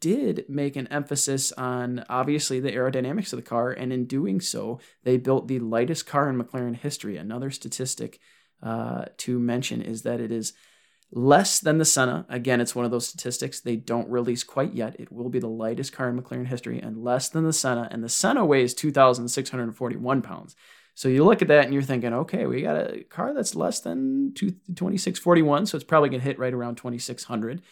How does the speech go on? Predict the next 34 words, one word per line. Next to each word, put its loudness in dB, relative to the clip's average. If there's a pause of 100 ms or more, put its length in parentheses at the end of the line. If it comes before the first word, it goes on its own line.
(320)
Um, -6
I -4
couldn't -2
imagine -2
it'd -8
be -10
too -4
far -6
lower -6
than -12
that. -6
And -4
hitting 2
eight, -2
above 0
eight 0
hundred -2
horsepower, -6 (320)
that's -4
quite -4
the -6
feat -6
for -6
McLaren. -4 (440)
Uh, -12
something -4
they're -4
definitely -2
good -12
at -8
is -8
managing -8
both -10
weight -8